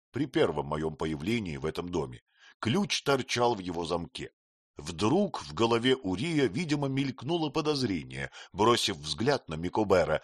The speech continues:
он подошёл к шкафу и распахнул его. Там было пусто.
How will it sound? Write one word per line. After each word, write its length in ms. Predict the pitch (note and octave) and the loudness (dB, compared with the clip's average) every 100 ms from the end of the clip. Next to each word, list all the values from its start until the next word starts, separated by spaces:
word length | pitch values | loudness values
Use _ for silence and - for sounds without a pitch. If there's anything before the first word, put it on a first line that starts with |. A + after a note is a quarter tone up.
| - | -4
он 160 | F2 F#2 | -2 0
подошёл 480 | - F#2+ - G#2 F#2+ | 2 2 2 -2 -2
к 100 | - | -2
шкафу 520 | - G#2+ D3 G2 F2 - | 0 6 6 6 -4 -6
и 100 | B2+ | 0
распахнул 800 | A#2 A#2+ - - C3 - E3 A2+ | 2 2 2 2 0 0 0 0
его. 400 | D#2 D#2 C2+ B1 _ _ _ _ _ | -2 -4 -4 -6 _ _ _ _ _
Там 360 | - C#3 E3 C#3 | 4 4 4 0
было 320 | G2 A2 G#2+ | 2 4 2
пусто. 760 | G2 - D2+ C#2+ - - D2+ | 0 -4 -4 -4 -8 -2 -4